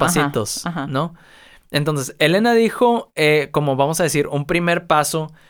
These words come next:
Speaker 1: si eres tú quien está quejándose o quien está, vamos a decir, abri-,
Speaker 2: Incómodo.
Speaker 1: abriendo punta, ¿no? Abriendo el
Speaker 2: <laughs>
Speaker 1: diálogo. Entonces,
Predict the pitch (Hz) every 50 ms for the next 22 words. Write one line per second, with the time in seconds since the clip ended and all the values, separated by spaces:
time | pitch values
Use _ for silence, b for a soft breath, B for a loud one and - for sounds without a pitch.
0 | b b b b b _ _ _ - - - - 165 156 151 147 151 160 170 170
1 | 170 - - 160 170 165 170 180 170 170 156 143 - - - 143 139 135 135 139
2 | 151 156 - _ _ _ _ _ _ - 147 143 - 147 139 151 156 160 165 160
3 | 160 - 190 190 190 170 139 127 120 - - 131 123 123 123 113 - - - 123
4 | 123 123 127 131 135 139 135 B B B B B B B - 135 139 156 165 175
5 | 180 156 - 175 214 208 185 165 170 170 175 151 147 139 139 - 156 156 160 170
6 | 175 185 214 214 - - 175 160 151 139 - 113 107 110 131 135 143 156 151 143
7 | 143 147 151 165 170 175 175 165 151 139 131 120 110 107 104 104 185 B B B
8 | B B B B B B 147 143 151 151 160 147 -